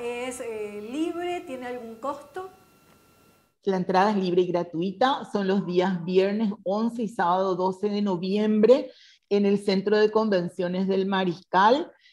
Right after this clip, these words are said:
Speaker 2: El día viernes es la inauguración a las once de la mañana y a partir del mediodía ya está abierta al público hasta las veintiún horas. Y el día sábado, a partir de las nueve de la mañana hasta las veintiuna horas, que hacemos un cierre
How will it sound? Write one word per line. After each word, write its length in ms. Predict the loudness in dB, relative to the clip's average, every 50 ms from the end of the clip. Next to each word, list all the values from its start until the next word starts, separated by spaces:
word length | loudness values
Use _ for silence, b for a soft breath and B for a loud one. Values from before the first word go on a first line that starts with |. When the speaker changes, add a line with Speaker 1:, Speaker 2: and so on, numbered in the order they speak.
| b _ _
Speaker 2:
El 220 | 4 6 6 6
día 260 | 6 4 4 2 2 2
viernes 540 | 2 2 2 0 0 0 -4 -4 -4 -4 -4
es 160 | -4 -2 -2
la 140 | 0 0 -2
inauguración 880 | -2 -2 0 2 2 2 2 0 -2 -4 -4 -2 0 0 0 2 2
a 80 | 2 2
las 160 | 2 0 -2 -2 -2
once 300 | -2 -2 -2 0 2 2
de 40 | 2
la 100 | 2 2
mañana 460 | 0 -2 0 0 0 0 0 0 2
y 60 | 0
a 100 | 0 0
partir 380 | 0 -2 -2 -2 0 0 2 4
del 160 | 4 2 2
mediodía 560 | 2 0 2 2 2 2 4 2 2 2 2
ya 180 | 2 0 -2 -2
está 280 | -2 -2 0 2 2
abierta 500 | 2 0 0 0 0 0 -2 -4 -4 -4
al 160 | -4 -4 -6
público 680 | -4 _ 0 0 0 0 -2 -2 -2 2 4 4 4 4 4
hasta 340 | 2 2 2 0 0 0 2
las 160 | 2 2 2
veintiún 600 | 0 0 0 -2 -4 -4 -4 -4 -2 -2 0 0
horas. 340 | 0 0 0 0 -4 -8 -12 _ b b b b b b b _ 4
Y 120 | 6 6
el 120 | 6 6
día 280 | 4 4 4 4 2 2
sábado, 600 | 0 2 4 4 4 6 4 4 2 2 0 0
a 80 | -2 -2
partir 380 | -4 -6 -4 -2 0 0 2
de 100 | 2 2
las 200 | 2 2 0 -2
nueve 280 | -2 -2 0 0 2 2
de 60 | 2
la 80 | 2 2
mañana 500 | 0 0 -2 -4 -4 -4 -2 -2 -4 -4 -4
hasta 260 | -6 -8 -6 -4 -2
las 140 | -2 -2 -2
veintiuna 540 | -2 -4 -6 -8 -8 -6 -6 -4 -2 -2 0
horas, 200 | 0 0 -2 -2
que 60 | -4
hacemos 440 | -6 -6 -6 -8 -6 -6 -6 -6 -8
un 220 | -8 -6 -6 -6 -6
cierre 720 | -8 -4 0 2 2 2 2 2 0 0 0 -2 -6 B